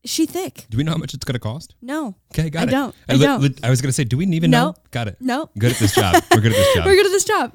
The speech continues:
Speaker 1: It is,
Speaker 2: Yeah.
Speaker 1: we're good at this job. And this is my first merch that I've ever done that's embroidered, which is, I feel like, cuter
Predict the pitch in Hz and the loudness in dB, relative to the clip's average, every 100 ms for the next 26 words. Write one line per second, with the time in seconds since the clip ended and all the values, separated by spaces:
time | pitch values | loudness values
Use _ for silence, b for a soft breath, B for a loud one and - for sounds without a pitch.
0 | - 277 80 277 262 262 247 214 B B | -2 0 0 -2 -2 -4 -6 -8 B B
1 | B 359 403 349 349 339 _ _ - 320 | B 2 4 6 2 -2 _ _ -4 -4
2 | 381 508 453 349 302 262 277 277 - 220 | -2 -6 -4 -4 -2 -2 -2 -6 -6 -2
3 | 247 220 220 220 240 220 196 196 196 269 | -2 -2 -4 -6 -6 -8 -8 -10 -6 -6
4 | 370 359 - 262 - 254 254 240 226 214 | -6 -8 -6 -6 -6 -4 -2 -2 -4 -6
5 | 247 - 240 220 214 - _ - 262 254 | -6 -4 -4 -2 -4 -8 _ -6 0 2
6 | 254 254 | 2 0